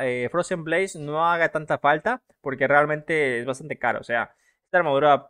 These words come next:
puede, puede costar unos nueve millones por parte aproximadamente. Vamos a poner aquí Frozen para que vean. Eh, sí, unos nueve, unos diez millones por parte más o menos. Y aparte hay una recombulada que es más cara aún. Que bueno, yo recomendaría si van por una la recombulada porque da mucho más daño.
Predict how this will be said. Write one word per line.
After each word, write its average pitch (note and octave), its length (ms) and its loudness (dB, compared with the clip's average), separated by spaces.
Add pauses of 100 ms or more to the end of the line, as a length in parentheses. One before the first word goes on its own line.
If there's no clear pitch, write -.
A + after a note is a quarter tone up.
puede, D3 260 -2
puede D#3+ 240 -2
costar C#3 220 -6
unos C#3 180 -6
nueve C#3 180 -6
millones C3+ 280 -8
por A2+ 240 -12
parte C#3 260 -2
aproximadamente. B2+ 680 -6
Vamos D3 140 -8
a - 20 -20
poner B2 200 -10
aquí B2+ 120 -14
Frozen D#3 560 -8 (320)
para - 140 -10
que - 120 -4
vean. A3+ 300 0 (520)
Eh, C3+ 400 0
sí, F#3+ 200 -4
unos F3+ 200 -4
nueve, F3 480 -4 (100)
unos E3+ 400 -8
diez F3 320 -2
millones F3 240 -10
por C3 220 -8
parte F3+ 360 0
más D3+ 220 -8
o C3+ 60 -10
menos. F#3 600 -6
Y B2 200 -6
aparte C3+ 380 -2
hay D3 60 -6
una D3 140 -4
recombulada C#3+ 840 -2
que A#2+ 260 -10
es A#2+ 80 -12
más A#2+ 240 -8
cara B2 260 -2
aún. G#3 280 -4
Que C#3 100 -8
bueno, A#2 320 -6
yo C#3 140 -4
recomendaría C3+ 420 -2
si C#3 100 -6
van B2+ 140 -4
por C3 140 -6
una C#3+ 120 -6
la C3+ 160 0
recombulada B2 540 -2
porque F3 220 -6
da B2 160 0
mucho C#3+ 280 -12
más B2 220 -4
daño. E3+ 340 -4